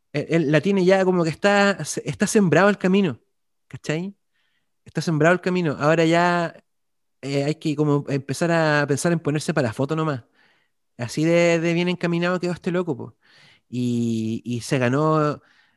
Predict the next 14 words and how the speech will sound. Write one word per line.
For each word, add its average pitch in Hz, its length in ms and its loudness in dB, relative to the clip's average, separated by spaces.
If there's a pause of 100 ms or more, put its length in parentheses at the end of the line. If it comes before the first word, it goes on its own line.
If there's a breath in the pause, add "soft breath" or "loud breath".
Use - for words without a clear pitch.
(100)
las 123 280 2
orejas 143 340 0
de 160 100 0
la 135 60 2
gente, 180 320 -2
se 156 140 -2
ganó 139 160 0
los 160 120 -2
corazones, 156 560 -2
ya 156 100 -2
se 143 120 -2
vio 151 260 0
él 160 180 0
también, 143 600 -6